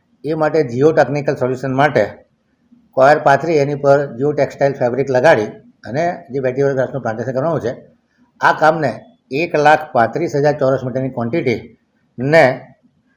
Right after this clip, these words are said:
ચાર કરોડ એકાણું લાખ ઓગણીસ હજાર નવસો ચૌદ રૂપિયા કે જે બાર પોઇન્ટ સાઠ ટકા એસઓઆરથી નીચા ભાવે એને મંજૂરી આપવામાં આવી છે. સયાજીબાગ ઝૂ વિભાગ દ્વારા જે માંસાહારી પ્રાણીઓ છે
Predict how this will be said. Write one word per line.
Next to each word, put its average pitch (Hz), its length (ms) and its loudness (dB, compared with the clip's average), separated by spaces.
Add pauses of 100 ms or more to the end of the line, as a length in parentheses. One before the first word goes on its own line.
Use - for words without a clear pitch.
(260)
ચાર 147 280 6
કરોડ 151 400 4 (480)
એકાણું 151 460 0
લાખ 139 640 2
ઓગણીસ 131 220 -6
હજાર 143 120 0
નવસો 139 400 -4
ચૌદ 156 320 2
રૂપિયા 131 580 0 (360)
કે 135 100 -8
જે 151 100 0
બાર 143 360 4
પોઇન્ટ 151 240 -4
સાઠ 160 200 0
ટકા 135 280 4 (280)
એસઓઆરથી 139 420 0 (140)
નીચા 165 280 4
ભાવે 110 280 2 (540)
એને 123 180 -2 (200)
મંજૂરી 131 380 0
આપવામાં 143 320 0
આવી 143 180 -2
છે. - 60 -12 (1500)
સયાજીબાગ 160 540 6 (120)
ઝૂ 156 180 2 (320)
વિભાગ 151 300 4
દ્વારા 151 320 6 (180)
જે 139 180 0
માંસાહારી 135 440 0
પ્રાણીઓ 139 300 0
છે 156 160 4